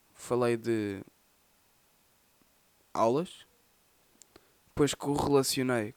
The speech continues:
com mi-, aulas antigas e com a minha amizade com o Francisco.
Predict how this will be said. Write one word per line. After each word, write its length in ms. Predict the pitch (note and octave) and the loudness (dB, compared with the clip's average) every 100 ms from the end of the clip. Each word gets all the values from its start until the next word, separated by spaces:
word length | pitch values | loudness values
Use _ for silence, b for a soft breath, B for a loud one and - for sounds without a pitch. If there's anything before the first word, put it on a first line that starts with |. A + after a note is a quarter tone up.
| _ _ | _ _
com 200 | C3+ B2 | -4 -2
mi-, 220 | A#2+ A#2 - - | -2 -6 -8 -2
aulas 380 | B2+ A#2+ G#2+ A2+ | 0 0 -4 -6
antigas 480 | G#2+ G#2 G#2+ B2+ - - _ _ _ _ - | -10 -10 -10 -12 -18 -20 _ _ _ _ -18
e 540 | - A#2+ B2+ B2+ C3 - _ _ | -8 -6 -4 -6 -8 -12 _ _
com 80 | B2 | -6
a 60 | |
minha 120 | C3+ C3+ | -4 -4
amizade 420 | C#3 C#3 C3+ C3+ - b b b b b b _ _ _ | -4 -2 -2 -4 -12 b b b b b b _ _ _
com 120 | - | -2
o 40 | C#3 | 0
Francisco. 640 | D3 C#3+ D3 C3 - - | -2 -2 -4 -6 -10 -20